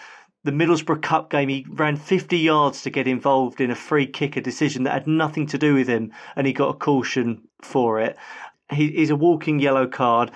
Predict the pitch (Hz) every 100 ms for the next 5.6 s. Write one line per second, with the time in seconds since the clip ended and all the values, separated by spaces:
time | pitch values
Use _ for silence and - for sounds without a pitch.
0 | - - 147 135 131 165 151 - 151 143
1 | 135 127 131 127 127 - - 127 131 139
2 | 143 135 - - - - 143 131 135 131
3 | - 127 117 123 120 113 - - - -
4 | 127 123 113 - - 139 127 131 113 123
5 | 120 110 120 123 113